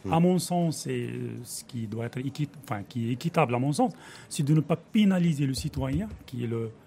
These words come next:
Speaker 2: réceptacle final des actions de l'État et des
Speaker 1: Les
Speaker 2: transferts
Speaker 1: services publics,
Speaker 2: financiers,
Speaker 1: surtout. Mhm.
Speaker 2: à cause d'agissements de certains, euh, présidents ou de certaines
Speaker 1: Non, en tout cas, les porteurs de projets de, de manière dynamique.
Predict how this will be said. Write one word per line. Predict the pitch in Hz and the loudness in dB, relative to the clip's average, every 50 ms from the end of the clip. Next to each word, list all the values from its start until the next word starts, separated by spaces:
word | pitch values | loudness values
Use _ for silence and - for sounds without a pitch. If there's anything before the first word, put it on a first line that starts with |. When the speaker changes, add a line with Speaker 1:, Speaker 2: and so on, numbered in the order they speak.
| - - - | -18 -10 -4
Speaker 2:
réceptacle | 127 131 123 160 - - - - - 139 | -4 -2 -2 -2 -4 -2 -6 -6 -6 -8
final | 120 - 165 165 156 185 185 143 123 - - - - - - - | -6 -4 -2 -2 -2 -2 -2 -4 -6 -8 -16 -20 -20 -20 -16 -8
des | - 123 113 139 | -6 -4 -4 -4
actions | 135 - - 131 123 | -8 -6 -6 -6 -4
de | 113 117 | -2 -2
l'État | 117 117 120 - 139 131 131 127 123 | -2 -4 -6 -4 -4 -4 -2 -2 -4
et | 117 | -6
des | 104 107 120 113 113 113 | -4 -6 -6 -6 -6 -2
Speaker 1:
Les | 92 90 | 0 2
Speaker 2:
transferts | 90 98 | 4 4
Speaker 1:
services | 110 104 113 - | 6 6 4 6
publics, | - - 147 160 147 | 6 6 6 6 6
Speaker 2:
financiers, | 147 104 - 202 240 262 | 4 4 4 4 2 4
Speaker 1:
surtout. | - 104 | 2 2
Mhm. | 107 131 - - - - - - - - - - | 0 0 0 -2 -10 -20 -20 -20 -20 -14 -2 4
Speaker 2:
à | - 202 196 - - | 4 4 4 4 2
cause | - 202 262 262 208 147 | 2 2 4 4 4 4
d'agissements | 110 147 156 143 131 160 165 - - - 139 147 160 170 170 165 | 6 6 6 6 6 2 0 0 0 0 2 4 4 4 4 2
de | 143 123 139 139 135 135 | 2 0 0 -2 -2 -2
certains, | 127 - 147 139 - - - 139 135 | -2 -4 -4 -4 -4 -2 -2 -2 -2
euh, | 127 120 120 117 117 113 117 117 113 | 0 -2 -2 -4 -4 -6 -6 -8 -8
présidents | - 123 120 110 113 101 107 113 123 135 127 | -6 -8 -6 -6 -6 -6 -4 -4 -4 -4 -6
ou | 110 101 | -6 -8
de | 104 | -10
certaines | - - 117 - - - 104 101 101 101 101 107 120 - - - - - - - - - - | -12 -12 -14 -12 -12 -12 -10 -10 -10 -12 -14 -16 -18 -20 -20 -20 -20 -20 -20 -20 -20 -8 0
Speaker 1:
Non, | 202 214 | 0 0
en | 165 | 0
tout | - - - | 0 6 6
cas, | 131 | 6
les | 117 | 8
porteurs | - 135 113 - 139 127 | 8 4 4 6 6 6
de | 120 | 6
projets | 98 110 120 120 160 | 6 6 4 6 6
de, | 147 131 | 6 6
de | - - - - - - 107 | 2 0 -16 -18 -10 0 4
manière | 123 135 131 | 6 6 6
dynamique. | 120 120 110 110 110 | 6 6 4 4 0